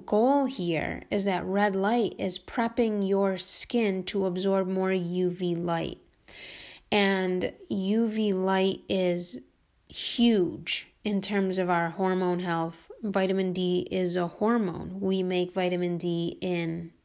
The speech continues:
U V B light. I'll get into the benefits and, and the details of U V light in the next episode again, but when we go about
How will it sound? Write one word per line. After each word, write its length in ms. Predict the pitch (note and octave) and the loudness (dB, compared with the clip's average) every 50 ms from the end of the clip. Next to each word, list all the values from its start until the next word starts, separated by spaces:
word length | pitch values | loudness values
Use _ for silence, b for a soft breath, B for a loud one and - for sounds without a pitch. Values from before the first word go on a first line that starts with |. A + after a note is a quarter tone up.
| _ _ | _ _
U 240 | - F3+ F3+ F#3+ F#3 | -4 0 0 2 2
V 260 | E3+ E3+ F3 E3+ E3+ | 2 0 0 0 0
B 300 | D#3+ E3 - F3+ E3+ E3 | -2 -2 -2 -2 -2 0
light. 640 | E3 E3 E3+ G3 G#3+ G3+ F3 - - - - B B B B B B B B B B | 0 0 2 4 4 4 2 0 -4 -12 -10 B B B B B B B B B B
I'll 160 | - - A3 | 0 0 2
get 160 | G#3 G3+ G#3 G3+ | 4 4 4 4
into 220 | G3 G3 F#3+ F#3+ | 4 2 2 0
the 100 | F3+ F3+ | 0 0
benefits 680 | F3 F#3 F#3+ F#3+ F#3+ F#3 - - F3 E3 - - - | -2 0 0 0 0 0 -2 -4 -6 -4 -4 -4 -2
and, 240 | F#3 F3+ F3+ F3+ - - | -2 0 -2 -2 -2 -4
and 160 | G3+ G3 F3+ | -4 -2 -2
the 40 | F3+ | -2
details 560 | F3 F3+ G3 F#3+ F3+ - - F#3+ F3+ F3+ F3+ | -2 -2 -4 -4 -4 -2 -2 0 0 2 0
of 140 | F3+ F3+ F#3 | 0 -2 -2
U 160 | F3+ F#3+ F3+ | -2 -2 -2
V 180 | F3+ F#3 F3+ F3 | 0 0 0 2
light 320 | F3+ F3+ F3 E3+ - - - | 2 2 2 0 -2 -4 -4
in 160 | - G3 F#3+ | -2 0 2
the 60 | F#3 | 2
next 300 | F3+ F3 E3 E3+ - - | 2 0 -2 -2 -2 -2
episode 460 | G3 G3+ G3 - G3 F#3 - F#3 F3 | 0 -2 0 -2 -4 -2 -2 0 0
again, 400 | F3 E3+ F3+ G3+ G3+ G3 F#3 F3+ - | -2 -2 -2 0 0 0 0 0 2
but 320 | - A3 A#3+ G#3+ E3+ - - B B B B B B B B B B B B B _ _ _ _ _ _ - - | 4 4 6 4 4 0 -4 B B B B B B B B B B B B B _ _ _ _ _ _ -12 -4
when 380 | - G3+ G#3 G#3+ G#3 G3+ G3+ G3+ | 2 4 4 4 4 2 2 2
we 260 | G3+ G3+ G3 F3+ E3+ | 2 2 2 0 -2
go 380 | - G#3 F#3+ G3 G#3+ A3+ A#3+ A#3+ | 0 0 2 4 4 2 2 0
about 720 | G#3+ F#3+ F3 G3+ F#3+ F3+ E3+ E3 E3+ F3 F#3+ - - - | 0 -2 -2 -2 -2 0 0 0 0 0 -2 -2 -6 -14